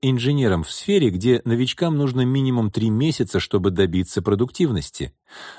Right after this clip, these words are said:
Роджер справился за два дня. На третий день мы поручили ему проект, рассчитанный на один месяц. Роджер выполнил его за три дня и почти безупречно.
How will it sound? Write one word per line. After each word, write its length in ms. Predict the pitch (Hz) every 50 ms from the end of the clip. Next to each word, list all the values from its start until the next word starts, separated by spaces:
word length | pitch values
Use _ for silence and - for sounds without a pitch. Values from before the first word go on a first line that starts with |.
| - -
Роджер 520 | - 90 98 101 110 120 120 147 165 156
справился 640 | - - - 127 110 98 101 113 120 - - 143 131
за 240 | 101 92 90 85
два 180 | 78 78 92 123
дня. 400 | 135 143 123 90 71 65 67 - _ _ _ _ _ - - - - _
На 200 | - 78 90 90
третий 320 | - - 101 95 - 98
день 220 | 85 80 120 139 131
мы 120 | 110 101
поручили 440 | 85 - 101 101 98 - 113 107 98
ему 200 | 98 92 92 87
проект, 440 | - - 90 85 98 139 139 - - _
рассчитанный 840 | - 107 101 98 92 - - - 101 92 82 107 98 101 107 110 - -
на 140 | 107 95
один 300 | 95 92 85 92 95 107
месяц. 540 | 139 165 147 - - - - - - - - _ _ - - - - - -
Роджер 480 | - 101 107 143 180 190 170 185 185 180
выполнил 480 | 156 165 165 156 170 165 151 151 143
его 380 | 139 135 135 131 139 135 127 - -
за 260 | 120 95 95 120 113
три 260 | 107 120 107 98 87
дня 360 | 76 80 82 87 87 95 113
и 180 | 135 - - 120
почти 400 | 98 - 95 87 - - - 92
безупречно. 800 | 80 90 85 82 117 120 160 170 139 - - - 71 69 -